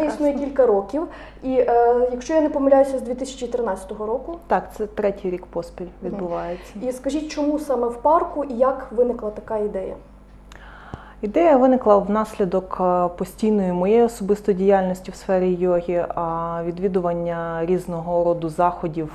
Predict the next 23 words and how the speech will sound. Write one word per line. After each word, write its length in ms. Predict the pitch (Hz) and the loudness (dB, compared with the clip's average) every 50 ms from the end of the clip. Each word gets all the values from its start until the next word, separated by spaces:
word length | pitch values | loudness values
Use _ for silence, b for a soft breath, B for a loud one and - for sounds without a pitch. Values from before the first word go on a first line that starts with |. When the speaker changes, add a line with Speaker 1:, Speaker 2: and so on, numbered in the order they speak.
| - 170 | -2 -2
Speaker 2:
е, 40 | |
в 200 | 143 160 160 156 - - | 0 0 0 -2 -2 0
інших 400 | 214 233 240 - - 202 - 202 | 0 0 0 0 -4 -8 -6 -6
містах. 520 | 190 185 - - - 185 175 180 180 - B B B B B B B 233 B B B - | -6 -6 -6 -6 -4 -2 -2 -2 -6 -10 B B B B B B B -18 B B B -4
А, 520 | 180 180 180 180 180 175 175 175 175 180 175 | -4 -2 -2 -2 -2 -2 -2 -2 -4 -4 -6
свого 320 | - - 214 220 214 220 | -4 -2 -2 -2 -2 -2
часу, 760 | 208 - 233 226 233 233 233 - - 208 196 190 190 190 180 | -2 0 2 2 2 2 0 0 2 2 4 4 4 4 2
е, 80 | - - - 175 175 175 175 175 175 175 175 170 170 | 2 0 0 -2 0 0 0 0 0 0 0 -2 -2
в 240 | 180 185 185 180 175 | -2 0 0 0 0
дві 120 | 165 165 | -2 -4
тисячі 440 | 165 - 190 185 185 - - 185 170 | -6 -4 -6 -6 -6 -6 -4 -4 -4
дванадцятому 760 | 160 165 175 175 175 180 175 - - - - 180 175 175 180 | -4 -4 -4 -4 -4 -4 -6 -8 -12 -14 -10 -8 -6 -4 0
році, 380 | 185 233 320 392 - - - 254 | 2 2 2 0 -2 -6 -4 -4
е, 1040 | 233 233 - - - - - - - - - 185 180 180 180 180 180 175 175 175 175 165 170 170 | -4 -4 -6 -14 -18 -18 -18 -18 -14 -10 -8 -6 -4 -4 -4 -4 -4 -4 -4 -4 -4 -6 -6 -6
я 140 | 175 190 190 | -2 -2 -2
була 240 | 185 196 190 185 180 | 0 0 0 0 0
співорганізатором 1160 | 185 - - - - 180 175 160 170 190 185 185 180 196 196 202 196 208 185 180 180 170 - - | -2 -2 -4 -4 -2 -4 -4 -4 -4 -4 -4 0 2 4 4 4 2 0 -2 -2 -2 -4 -6 -10
і, 460 | - 170 170 165 165 165 165 165 165 165 | -10 -10 -8 -8 -8 -8 -6 -4 -4 -4
м, 140 | 165 160 165 170 165 165 165 | -4 -4 -6 -8 -12 -12 -10
таким 680 | - 156 156 - 175 165 156 156 156 156 151 151 151 151 - | -10 -10 -8 -8 -6 -6 -6 -6 -6 -6 -8 -8 -10 -8 -8
активним 580 | - 156 - - - - 185 170 175 170 165 165 | -6 -8 -8 -6 -4 -2 -2 -2 -2 -2 -2 0
ре-, 220 | 165 175 175 - - 160 | 2 2 2 0 0 0
реалізатором 1000 | 175 175 175 175 175 180 160 170 190 185 185 185 185 185 170 180 180 185 - | 2 4 4 4 4 4 4 8 8 8 8 8 6 4 4 4 2 0 -2